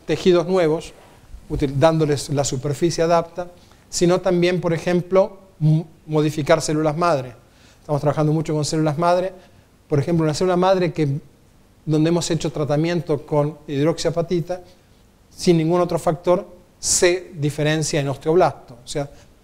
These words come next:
entiende que tiene que volverse una célula del sistema óseo. O cuando pusimos calles solo en una dirección, no cuadriculadas, en una dirección, las células madres se diferenciaron en neuronas, porque entendieron que la topografía en la cual estaban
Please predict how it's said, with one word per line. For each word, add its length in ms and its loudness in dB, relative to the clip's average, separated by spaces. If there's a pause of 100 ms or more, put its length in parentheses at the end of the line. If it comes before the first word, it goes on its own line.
(140)
entiende 460 2
que 80 -2
tiene 240 -4
que 80 -2
volverse 460 0
una 100 -4
célula 480 -4 (320)
del 120 -6
sistema 540 -6
óseo. 420 -8 (560)
O 360 4 (280)
cuando 200 0
pusimos 460 0
calles 480 2 (260)
solo 340 4
en 60 0
una 200 0
dirección, 640 -2 (100)
no 160 -2
cuadriculadas, 560 -2
en 80 -6
una 140 -2
dirección, 540 -4 (340)
las 160 2
células 280 0
madres 300 2
se 80 -4
diferenciaron 720 -2
en 120 -10
neuronas, 580 -2 (280)
porque 240 0
entendieron 600 0 (100)
que 80 -8
la 200 -2 (540)
topografía 560 0
en 60 2
la 100 0
cual 140 -2
estaban 440 -4